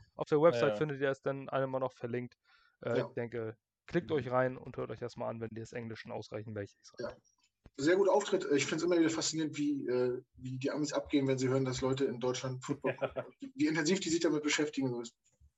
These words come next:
Speaker 3: feier ich hart. Also war,
Speaker 2: Immer
Speaker 3: war
Speaker 2: ganz,
Speaker 3: echt
Speaker 2: immer, ist immer ganz süß, ja.
Speaker 3: <laughs> Ja. Gut. Ansonsten haben wir es für heute. Wie gesagt, folgt uns auf allen Kanälen. Gangrene Germany dot com ist unsere Homepage. Da findet ihr alle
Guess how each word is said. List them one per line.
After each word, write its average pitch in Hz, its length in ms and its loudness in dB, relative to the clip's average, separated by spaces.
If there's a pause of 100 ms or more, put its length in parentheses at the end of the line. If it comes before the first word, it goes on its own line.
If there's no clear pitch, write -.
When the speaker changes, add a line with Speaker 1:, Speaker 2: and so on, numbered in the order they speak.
(580)
Speaker 3:
feier 135 180 4
ich - 240 0
hart. 110 280 -4
Also 147 200 2
war, 143 140 8
Speaker 2:
Immer 131 80 4
Speaker 3:
war 127 80 0
Speaker 2:
ganz, 147 140 4
Speaker 3:
echt - 180 -2
Speaker 2:
immer, 131 220 0 (240)
ist 120 140 -16
immer 131 160 -2
ganz 127 200 -2
süß, 110 300 -8
ja. 98 300 -2 (320)
Speaker 3:
<laughs> 208 300 2
Ja. - 380 2 (800)
Gut. - 300 2 (600)
Ansonsten 202 580 4
haben 170 140 4
wir 202 40 4
es 202 80 2
für 196 80 4
heute. 196 360 6
Wie 175 60 2
gesagt, 175 380 4
folgt 180 280 4
uns 170 100 -4
auf 151 100 -6
allen 160 160 -2
Kanälen. 180 500 0 (600)
Gangrene 156 260 0
Germany 156 280 4
dot 147 120 2
com 170 160 -2
ist 156 80 -6
unsere 156 220 -2
Homepage. 170 340 2
Da 156 100 0
findet 151 260 -4
ihr 143 100 2
alle 151 340 2